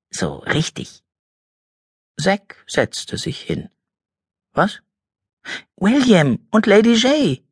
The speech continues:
wiederholte sie. „Sie sind jetzt schon eine Weile zusammen unterwegs, nicht wahr? Also muss er sie doch gern haben.“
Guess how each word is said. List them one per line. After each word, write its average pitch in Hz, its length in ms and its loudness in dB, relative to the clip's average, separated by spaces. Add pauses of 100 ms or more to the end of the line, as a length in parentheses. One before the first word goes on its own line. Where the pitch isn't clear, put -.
(160)
wiederholte 92 540 -4
sie. - 260 -8 (240)
„Sie - 140 -10
sind 135 220 2
jetzt 156 160 2
schon 143 160 2
eine 127 200 2
Weile 147 220 2
zusammen 160 360 -2
unterwegs, 107 440 -2
nicht - 180 -8
wahr? - 200 -4 (520)
Also 95 460 -2 (260)
muss 113 160 0
er 131 120 0
sie 120 160 -2
doch 110 260 -2
gern - 320 -2
haben.“ - 260 -6